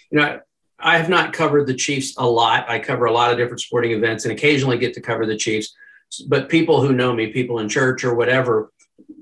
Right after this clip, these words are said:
will ask me things like, "What makes Patrick special?" And I will say, "Well, he's got immense physical ability, but what separates him from other guys who have great physical ability, he's also got the knowledge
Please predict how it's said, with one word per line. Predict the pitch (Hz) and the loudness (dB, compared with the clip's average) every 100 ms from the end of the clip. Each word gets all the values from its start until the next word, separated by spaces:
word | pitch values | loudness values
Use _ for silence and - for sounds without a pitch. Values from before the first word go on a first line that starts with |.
| - - 127 - | -20 -20 -10 -2
will | 147 165 | 2 2
ask | 139 135 - | 2 0 -2
me | 120 | -6
things | 127 117 110 | -2 -4 -2
like, | 110 110 - - | -4 -4 -8 -14
"What | - - 160 147 151 | -12 -2 0 2 0
makes | 135 - - | 0 -4 -2
Patrick | 131 127 - | -2 -2 -4
special?" | - - 110 - - - | -4 -2 -2 -2 -8 -4
And | 131 | 0
I | 131 156 | 4 4
will | 131 - | 4 2
say, | 127 113 107 - _ _ _ - | 0 0 0 -6 _ _ _ 0
"Well, | 156 165 - 117 | 2 2 -2 -2
he's | 143 123 139 | -2 0 0
got | 127 - 127 | -2 -6 -6
immense | 123 139 170 - - - | -2 2 0 0 -6 -2
physical | 165 131 131 117 101 | -2 0 0 0 0
ability, | 107 104 101 110 113 _ _ _ _ _ - | -2 0 -2 -4 -8 _ _ _ _ _ -4
but | 135 131 | 0 2
what | 127 | 2
separates | - 165 165 147 139 | 2 2 4 2 4
him | 156 135 | 2 0
from | 123 | 0
other | 135 151 131 | 0 2 2
guys | 120 | 0
who | 120 | 0
have | 120 120 | -2 0
great | 131 120 - - | 0 0 -2 -4
physical | 156 151 131 | -4 -2 -2
ability, | 107 120 120 120 | 0 2 4 2
he's | 117 120 131 | 0 2 0
also | - 147 | 0 -2
got | 123 120 - | -2 -2 -4
the | 110 | -4
knowledge | 113 123 160 151 131 | 0 2 4 4 2